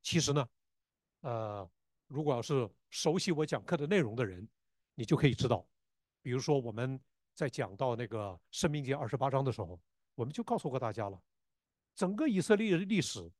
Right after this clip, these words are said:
就是申命记二十八章的写照啊。如果蒙福了，就是当时的以色列人在经历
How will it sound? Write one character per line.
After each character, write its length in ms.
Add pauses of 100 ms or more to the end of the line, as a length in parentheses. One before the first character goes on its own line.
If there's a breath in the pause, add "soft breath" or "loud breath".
(380)
就 240
是 160
申 180
命 140
记 100
二 160
十 80
八 140
章 120
的 60
写 180
照 180
啊。 60 (960)
如 140
果 100
蒙 180
福 260
了， 140 (540)
就 140
是 160
当 200
时 120
的 100
以 140
色 140
列 120
人 160
在 160
经 240
历 180